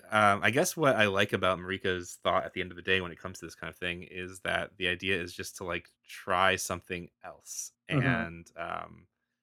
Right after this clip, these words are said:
Speaker 1: it, you know, there's a part where she says, you know, "Try, try a Christianity that starts from the, the heretic and the witch and that kind of stuff." And that is extremely exciting.
Speaker 2: Mm-hmm.
Speaker 1: Um, so, yeah, I don't know.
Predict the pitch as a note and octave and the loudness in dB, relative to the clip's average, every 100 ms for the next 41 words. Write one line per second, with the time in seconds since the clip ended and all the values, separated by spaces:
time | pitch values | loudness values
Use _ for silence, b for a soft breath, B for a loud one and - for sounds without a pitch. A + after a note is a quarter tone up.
0 | _ - A#2 B2 G#2+ F2+ F#2+ - G#2+ F2+ | _ -8 -8 -2 0 2 -2 0 2 2
1 | - - F2 E2+ E2+ E2+ F2 - _ - | -4 -2 -4 -4 -8 -8 -10 -14 _ 2
2 | A2+ A2 - A#2 G#2 - A#2 - F#2 F2+ | 4 4 6 6 8 4 -2 2 2 2
3 | F2 E2+ - - F2 - - E2+ F2 E2 | -2 -4 -4 0 0 -2 -4 -4 -6 -6
4 | E2+ D2+ - - F2+ - E2+ - E2 E2 | -6 -6 -4 2 2 2 -2 -4 -10 -6
5 | E2+ D#2+ - - E2+ F2 E2+ - F2 - | -6 -6 -10 -10 -12 -8 -8 -8 -14 -10
6 | E2 D#2+ - F2 F2+ - F2 F2+ - F2 | -8 -8 -10 -8 -8 -8 -14 -16 -18 -16
7 | - F2 E2 E2+ - E2 D#2 E2+ _ _ | -10 -10 -10 -12 -8 -8 -8 -14 _ _
8 | _ - C#3 B2+ A#2 G2+ F#2+ F2+ E2+ - | _ -4 -2 -2 0 2 2 2 -4 -16
9 | _ - A2+ G#2+ G#2+ G#2 D#2+ G#2+ A2+ G#2+ | _ -4 2 4 2 -2 -2 2 4 2
10 | A2 G2+ D#2+ C#2 | 0 0 -4 -12